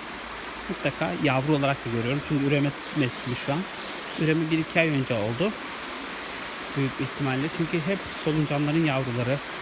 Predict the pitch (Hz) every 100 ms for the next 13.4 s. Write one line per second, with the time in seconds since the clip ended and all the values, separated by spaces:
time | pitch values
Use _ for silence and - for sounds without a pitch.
0 | - - - - 143 143 151 151 160 147
1 | 123 123 170 175 - 151 165 - 131 120
2 | 123 - - - - - - - - -
3 | - - - 156 165 185 180 202 180 165
4 | 180 220 226 - - 190 180 175 202 -
5 | 196 - - - - - - - - -
6 | - - - - - - 143 151 151 139
7 | 151 139 147 139 131 120 - 135 131 117
8 | - - - 185 - - - - - -
9 | - - - 214 - - 196 202 - -
10 | - - 180 190 202 202 - - - -
11 | - - - - - - 180 185 180 -
12 | 185 180 180 185 175 190 175 175 170 160
13 | 156 - 196 160